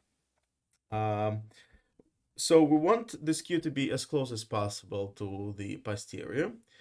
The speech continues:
and we're gonna measure this closeness using Kullback-Leibler divergence. Um, so we're gonna measure the K L divergence from Q to the posterior,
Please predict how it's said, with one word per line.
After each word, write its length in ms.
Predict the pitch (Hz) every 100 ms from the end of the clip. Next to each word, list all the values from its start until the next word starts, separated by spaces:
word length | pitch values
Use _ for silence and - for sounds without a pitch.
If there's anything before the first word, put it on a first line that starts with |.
| - - _ -
and 640 | 110 107 104 104 107 - -
we're 280 | 104 117 107
gonna 520 | 110 110 104 104 - _ _ -
measure 460 | 120 127 170 156
this 200 | 117 113
closeness 580 | - 127 117 113 104 -
using 280 | 110 101 98
Kullback-Leibler 1500 | - 135 120 104 - - _ _ 110 95 117 120 107 98 -
divergence. 760 | 95 95 90 147 202 247 - _ _ _ - - - - - _ _
Um, 580 | - 98 95 95 92 95 - -
so 480 | - 101 98 98
we're 440 | 98 98 104 101 101
gonna 260 | 104 101 98
measure 400 | 101 101 101 95
the 360 | 101 98 101
K 360 | - 131 110 113
L 120 | 120
divergence 600 | 117 104 101 107 107 98
from 320 | - 101 98 -
Q 460 | 110 110 107 107
to 160 | 107 101
the 160 | -
posterior, 800 | - 104 - 104 87 107 170 269